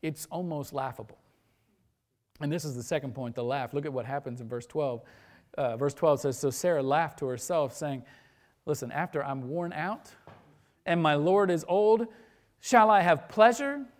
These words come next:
And that word pleasure there is, is speaking of sexual pleasure. Like, Sarah is ninety years old.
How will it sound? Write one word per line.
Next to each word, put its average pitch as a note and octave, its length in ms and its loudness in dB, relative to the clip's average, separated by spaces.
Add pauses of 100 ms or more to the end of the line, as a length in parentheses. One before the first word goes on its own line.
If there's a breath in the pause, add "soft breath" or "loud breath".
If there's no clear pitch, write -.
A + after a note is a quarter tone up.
(1120)
And G3+ 120 4
that G#3 100 6
word G#3 220 10
pleasure A3+ 340 6
there G3 220 6
is, F#3+ 180 2 (180 loud breath)
is G3 220 8
speaking A#3 600 -2
of F#3 580 4 (500 soft breath)
sexual F3+ 560 2
pleasure. - 500 0 (280)
Like, E3+ 160 -10 (100)
Sarah C4 400 4
is G3 220 2
ninety B3+ 460 2
years A#3+ 320 -2
old. A3 480 -4